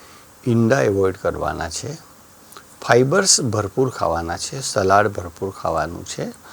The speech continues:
અ, બને, બની શકે તો, અ, ઘઉંના જ્વારા પણ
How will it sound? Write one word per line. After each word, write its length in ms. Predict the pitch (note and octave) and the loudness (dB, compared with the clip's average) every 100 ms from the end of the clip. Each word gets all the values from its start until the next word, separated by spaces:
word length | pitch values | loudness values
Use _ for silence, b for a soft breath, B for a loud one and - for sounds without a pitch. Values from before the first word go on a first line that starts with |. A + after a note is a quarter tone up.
| B B B B B C3+ | B B B B B -6
અ, 260 | G#2+ A2 A2+ | -2 -2 -2
બને, 380 | B2+ A2 C3 D3 C#3+ - - | 4 6 6 4 0 -8 -2
બની 260 | A#2+ C#3 | 0 2
શકે 340 | C#3+ D3 B2+ B2+ | 0 -4 -2 -4
તો, 520 | B2 B2+ B2 A#2+ C3 - B B B B B - | 0 2 4 2 0 -4 B B B B B -6
અ, 240 | A2+ G#2+ | -2 0
ઘઉંના 480 | G#2+ G2+ A2 A#2 C3 | 0 0 0 2 2
જ્વારા 440 | G#2+ G#2+ F#2+ A2 | 2 4 4 4
પણ 340 | A#2+ B2 G#2 | 2 0 -2